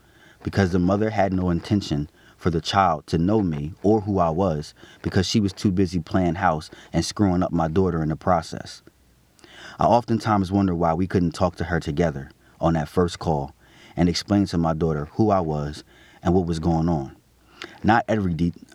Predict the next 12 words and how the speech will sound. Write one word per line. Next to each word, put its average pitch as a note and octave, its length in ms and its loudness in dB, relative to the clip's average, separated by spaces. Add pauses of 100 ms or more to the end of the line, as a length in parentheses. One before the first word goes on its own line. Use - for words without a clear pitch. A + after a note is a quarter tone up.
(340)
scratch D2+ 300 -6
that, C#2+ 140 -6
Mitch. - 340 -8 (420)
Not G#2+ 280 4
every A2+ 260 0
detail, D2 580 -4 (480)
but F#2 100 4
enough F#2+ 260 2
for G#2+ 120 -2
her G2+ 200 0
to G2 60 0
know D2 320 -4